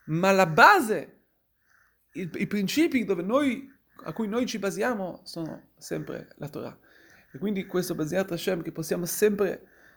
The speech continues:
soprattutto i giorni della Omer, fortificare questo concetto, questa mitzvah, che è la più grande mitzvah della Torah,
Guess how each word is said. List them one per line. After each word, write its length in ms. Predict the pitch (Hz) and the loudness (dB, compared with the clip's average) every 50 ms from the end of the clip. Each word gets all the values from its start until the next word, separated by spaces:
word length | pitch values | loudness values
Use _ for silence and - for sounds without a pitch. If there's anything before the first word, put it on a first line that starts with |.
| _ _ | _ _
soprattutto 420 | - - - 170 - 220 190 208 | -16 -8 -8 -6 -6 -4 -6 -6
i 60 | 190 | -2
giorni 260 | 160 202 214 220 220 | 0 0 2 2 0
della 220 | 185 196 185 180 190 214 | 0 2 2 4 4 2
Omer, 480 | 214 208 202 196 190 196 - - _ _ - | 2 0 0 0 -2 -2 -10 -18 _ _ -2
fortificare 1080 | - 196 202 196 220 202 - 214 214 202 240 233 277 285 254 240 226 202 190 - - _ - - - - _ _ _ _ | 2 2 2 2 2 -2 -2 -4 0 2 4 6 6 6 6 4 2 0 -4 -10 -16 _ -18 -18 -18 -20 _ _ _ _
questo 320 | - 214 220 208 - 208 202 | -6 -4 -4 -2 -2 -4 -4
concetto, 500 | 202 190 190 - 240 247 254 254 240 214 | -4 -8 -2 2 2 2 2 0 -2 -4
questa 260 | 202 202 196 - 185 | -4 -4 -4 -4 -6
mitzvah, 760 | 175 165 170 175 165 185 185 - - 180 220 254 269 240 208 | -6 -6 -10 -8 -8 -8 -8 -8 -6 -2 0 2 2 0 0
che 80 | - | -2
è 20 | 190 | -4
la 80 | 196 | -2
più 100 | 196 208 | -2 0
grande 240 | 180 220 254 269 262 | 2 2 2 2 2
mitzvah 320 | 240 240 240 - 233 269 | 0 -2 -2 2 2 4
della 200 | 254 254 254 247 | 4 4 4 4
Torah, 460 | 254 240 226 226 262 277 277 - - | 2 0 0 0 0 0 -2 -4 -6